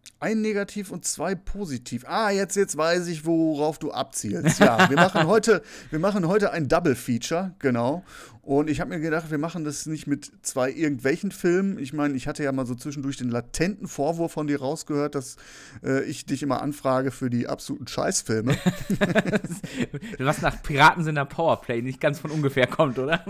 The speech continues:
Speaker 1: Ja, wir hatten ja noch einen Podcast, der leider ja verschollen ist. Ich erinnere an The Whisper Kill.
Speaker 2: Oh ja, oh Gott, ja.
Speaker 1: Der, der
Speaker 2: Um
Speaker 1: würde
Speaker 2: Gottes
Speaker 1: eigentlich
Speaker 2: Willen.
Speaker 1: auch so ein bisschen in die, in die Schiene hier passen.
Speaker 2: Oh Mann.
Speaker 1: Aber gut, ähm, lassen wir den mal verschollen. Wir machen ein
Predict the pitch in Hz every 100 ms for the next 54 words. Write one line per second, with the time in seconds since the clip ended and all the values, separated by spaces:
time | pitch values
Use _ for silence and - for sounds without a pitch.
0 | 185 - - 175 147 214 240 175 226 202
1 | 180 160 - 190 196 175 - 170 160 156
2 | 156 147 143 165 156 151 156 139 156 170
3 | 131 113 139 - - 117 123 131 120 -
4 | 104 98 - - - 107 92 98 104 -
5 | - - - - - - - _ - 139
6 | 120 104 - 110 101 - 117 110 - -
7 | 123 113 156 139 131 135 - 131 117 110
8 | 117 127 117 107 - 113 107 107 - -
9 | - 113 - 123 113 107 - 110 - 123
10 | - - - - 95 156 170 208 165 -
11 | 156 156 156 147 139 - _ _ - -
12 | - - 160 196 160 160 156 - 151 -
13 | 139 165 175 135 139 143 143 127 127 123
14 | 127